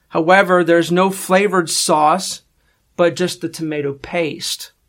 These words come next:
So what that means is that you have to make your own sauce for your sloppy joes or even for spaghetti. What that also means that you had, you need to find the aisle with all the spices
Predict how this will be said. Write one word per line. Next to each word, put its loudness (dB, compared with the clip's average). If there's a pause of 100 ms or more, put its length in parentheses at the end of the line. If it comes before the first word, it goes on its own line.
(880)
So -2
what 2
that 4
means 2
is -2
that -4
you 2
have 2
to -4
make 2
your 2
own 2 (280)
sauce -2 (100)
for -2
your -6
sloppy 0
joes 0
or 4
even -2
for -6
spaghetti. -6 (1000)
What 0
that 4
also 2
means -2
that 0
you 0
had, 0
you 2
need 2
to -2
find 0
the 2
aisle 0
with -2
all 4
the -6
spices -4